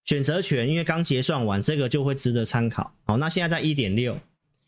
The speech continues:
现在在一点六，所以我认为这个地方也不见得是，哦，就是还会再破那个颈线。那就算破，我觉得也会容易止稳。哦，再来很重要的，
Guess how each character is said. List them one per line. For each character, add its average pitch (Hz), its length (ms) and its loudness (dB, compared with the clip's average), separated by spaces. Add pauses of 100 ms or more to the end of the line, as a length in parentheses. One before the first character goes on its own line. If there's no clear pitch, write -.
(140)
现 156 120 0
在 156 60 0
在 151 120 2
一 147 100 2
点 110 200 0
六， 113 220 0 (760)
所 170 100 2
以 190 40 2
我 147 140 2
认 190 140 0
为 139 120 2
这 165 120 0
个 151 100 0
地 151 160 0
方 139 340 0
也 110 200 2
不 117 180 0
见 131 200 0
得 110 100 0
是， 110 380 0 (180)
哦， 95 400 0
就 139 80 2
是 135 160 0
还 - 180 0
会 127 140 0
再 131 140 -2
破 123 260 -2
那 117 60 0
个 113 100 0
颈 95 180 0
线。 113 160 2
那 151 120 0
就 175 160 0
算 175 180 0
破， - 380 -2 (160)
我 117 120 2
觉 120 120 0
得 127 100 0
也 117 100 0
会 143 120 0
容 127 160 0
易 139 40 0
止 101 200 0
稳。 107 240 0 (100)
哦， 113 180 0 (440)
再 226 120 0
来 160 200 0
很 139 180 0
重 170 180 0
要 160 200 0
的， 104 280 -2